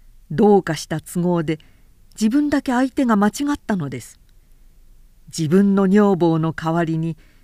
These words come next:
春子さんと組み合ったのです。私は運悪くも、偶然、恐ろしい間違いに落とされてしまったのです。だが、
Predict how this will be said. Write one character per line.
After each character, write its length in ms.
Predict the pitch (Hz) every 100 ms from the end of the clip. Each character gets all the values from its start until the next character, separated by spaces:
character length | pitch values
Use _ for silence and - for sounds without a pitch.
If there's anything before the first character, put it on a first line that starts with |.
| _
春 240 | - 294 311
子 140 | 233
さ 160 | - 196
ん 80 | 185
と 120 | 196
組 260 | - 208
み 60 | 226
合 40 |
っ 40 | 220
た 200 | - 151
の 120 | 139
で 120 | 170
す。 180 | - - - - - - - _ _
私 400 | 156 156 143 -
は 120 | 156
運 280 | 165 202 180
悪 240 | 175 208 170
く 140 | 156
も、 180 | 135 - _ _ _ _ _ _ -
偶 300 | 175 208 247
然、 360 | 220 220 214 202 _ _ _ _
恐 260 | 214 214 285
ろ 120 | 285
し 240 | - 285
い 40 | 240
間 100 | 214
違 380 | - 226 233 226
い 40 |
に 100 | 214
落 120 | 214
と 100 | 269
さ 160 | 254 277
れ 100 | 233
て 140 | 208
し 160 | - 185
ま 100 | 185
っ 40 |
た 180 | - 208
の 120 | 170
で 120 | 127
す。 180 | - - _ _ _ _ _ _ _ _ _ _ _ _ _ _ - 127
だ 200 | 180 160
が、 200 | 139